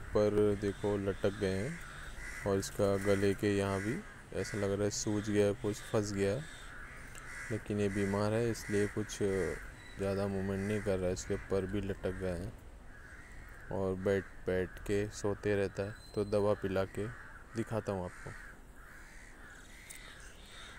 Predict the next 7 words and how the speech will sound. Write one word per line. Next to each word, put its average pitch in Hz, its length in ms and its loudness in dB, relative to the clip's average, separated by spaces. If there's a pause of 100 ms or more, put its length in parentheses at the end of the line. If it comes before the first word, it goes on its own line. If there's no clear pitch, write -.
(1600)
अभी 110 400 4
मैं 107 560 2 (1400)
लेक्सिन 104 720 0
पाउडर 101 400 2 (760)
पिला 92 320 4
रहा 107 120 2
हूँ। 117 100 -6